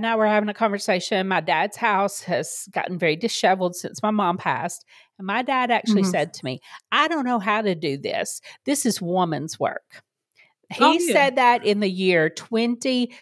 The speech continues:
Speaker 1: twenty-one to his grown-ass daughter. I almost fell off the couch. I thought, "You better be glad you're my
Speaker 2: <laughs>
Speaker 1: daddy,
Speaker 2: He was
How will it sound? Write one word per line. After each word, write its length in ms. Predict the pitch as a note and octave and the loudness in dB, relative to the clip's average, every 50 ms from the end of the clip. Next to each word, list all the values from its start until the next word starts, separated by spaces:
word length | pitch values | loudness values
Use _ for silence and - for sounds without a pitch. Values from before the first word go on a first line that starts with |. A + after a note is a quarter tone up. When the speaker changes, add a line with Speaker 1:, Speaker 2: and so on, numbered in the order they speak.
| _ _ - | _ _ -16
Speaker 1:
twenty-one 840 | - - - D4 F4 - F#4+ F#4 E4+ D#4+ A3+ G3+ F#3+ F3 F3 F3 F3+ - - - _ _ - - - | -6 -2 0 0 2 2 2 2 4 4 4 4 4 4 4 2 0 -6 -14 -20 _ _ -18 -6 0
to 220 | - G4 G#4+ G#4+ F4+ | 4 6 8 8 8
his 180 | E4+ D4 - | 6 2 0
grown-ass 540 | - B3 A3+ A3+ A3 A3 G#3 G3+ G3 F#3+ - | 2 2 2 4 4 2 2 0 0 -2 0
daughter. 460 | - F#3 E3 C3+ A#2 - - - - - _ _ - - - - - - - | 2 4 4 4 4 2 -2 -6 -10 -14 _ _ -20 -20 -20 -20 -8 -2 2
I 60 | D#4 | 2
almost 320 | F#4+ G4 C4 B3+ D4 - - | 4 4 6 6 4 4 4
fell 200 | - - G3 G3+ | 4 4 6 6
off 160 | G3+ G#3 G#3 | 6 4 2
the 80 | - A3+ | 0 -2
couch. 340 | - - G#3+ E3+ E3 - - - - | 0 2 2 4 4 2 0 -2 0
I 80 | A3+ A3 | 0 2
thought, 240 | B3+ A#3 G3+ G3+ A#3+ | 4 2 2 2 4
"You 120 | E4+ G#4+ | 4 4
better 180 | G#4 G4 F#4+ D#4 | 4 4 2 2
be 100 | B3+ A#3 | 2 4
glad 300 | A#3 A#3+ A3+ A#3 A3 - | 6 6 6 6 6 4
you're 100 | A#3 A#3 | 2 4
my 160 | B3 A#3 A3+ | 4 4 4
Speaker 2:
<laughs> 0 | |
Speaker 1:
daddy, 320 | G#3 A#3 A3 A3+ A#3+ C4+ | 4 4 4 4 6 6
Speaker 2:
He 80 | F#4 G#4+ A4+ | 6 6 6
was 360 | A4+ B4 A#4+ A#4+ A#4+ - - | 6 6 6 4 4 2 4